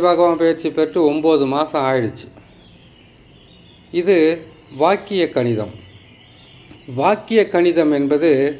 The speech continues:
திருநள்ளாறு சனி பகவான் ஆலயத்திலிருந்து கொடுக்கப்படுகிறதாக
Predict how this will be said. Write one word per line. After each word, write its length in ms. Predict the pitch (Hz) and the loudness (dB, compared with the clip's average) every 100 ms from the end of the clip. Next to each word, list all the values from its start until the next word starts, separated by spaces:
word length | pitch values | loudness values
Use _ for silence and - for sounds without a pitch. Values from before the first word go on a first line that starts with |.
| - - - - - - - | -14 -20 -20 -20 -20 -20 -2
திருநள்ளாறு 880 | 160 180 175 156 135 127 123 120 165 180 - - - - - - | 2 2 2 2 2 2 0 0 -2 -4 -14 -20 -20 -20 -20 -4
சனி 240 | 147 170 202 | 0 2 2
பகவான் 460 | 185 165 151 156 175 - 123 147 | 2 2 2 0 -2 -4 0 2
ஆலயத்திலிருந்து 920 | 180 175 160 156 139 135 131 131 160 123 127 - - - - - - - - | 2 2 0 -2 0 2 0 0 0 0 -2 -10 -20 -20 -20 -20 -20 -10 2
கொடுக்கப்படுகிறதாக 1300 | 170 202 208 208 - 151 165 160 160 139 135 131 | 4 4 2 -4 -2 0 2 2 2 0 0 0